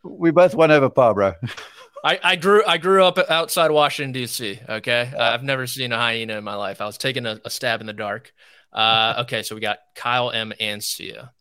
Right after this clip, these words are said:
Speaker 2: All right, two of the bottom place guys. There's, these, if we
Speaker 1: Mm.
Speaker 2: had to pick two guys to have Scottie Scheffler this week, I'm glad it's
Speaker 1: That's
Speaker 2: them
Speaker 1: not
Speaker 2: too.
Speaker 1: bad, yeah. I'll tell you
Speaker 2: Uh, but
Speaker 1: what,
Speaker 2: let's
Speaker 1: looking down that list, looking down that list, I'm surprised.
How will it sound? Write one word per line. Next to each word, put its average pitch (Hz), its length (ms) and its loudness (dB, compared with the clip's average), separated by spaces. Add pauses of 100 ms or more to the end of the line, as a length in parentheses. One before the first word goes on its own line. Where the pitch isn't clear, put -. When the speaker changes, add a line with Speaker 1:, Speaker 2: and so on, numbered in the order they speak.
Speaker 2:
All 143 80 0
right, 117 240 -2
two 202 120 0
of 185 40 0
the 151 80 -10
bottom 104 240 0
place 92 240 -12
guys. - 360 -14 (260)
There's, 139 240 -10
these, 165 260 -6
if 151 240 -2
we 180 160 0
Speaker 1:
Mm. 170 40 -2
Speaker 2:
had 165 340 0
to - 100 -12
pick - 320 -8
two 180 160 -2
guys 165 540 -6 (100)
to 156 160 -10
have 160 220 -4
Scottie 160 260 -6
Scheffler 151 380 -12
this 143 200 -14
week, 151 220 -14
I'm 110 140 -12
glad 101 260 -8
it's - 140 -16
Speaker 1:
That's - 160 -16
Speaker 2:
them 90 160 -4
Speaker 1:
not 58 60 -16
Speaker 2:
too. - 60 -20
Speaker 1:
bad, 73 140 -12 (200)
yeah. 82 140 -14 (480)
I'll 107 100 -2
tell 104 120 -2
you - 60 0
Speaker 2:
Uh, - 40 -4
but 131 60 4
Speaker 1:
what, 131 140 -2
Speaker 2:
let's 127 200 -8
Speaker 1:
looking 139 280 -4
down 123 180 0
that 117 160 -2
list, 127 320 -4
looking 143 220 -6
down 113 160 4
that 95 140 -2
list, 104 220 -4
I'm 117 160 -4
surprised. - 600 -2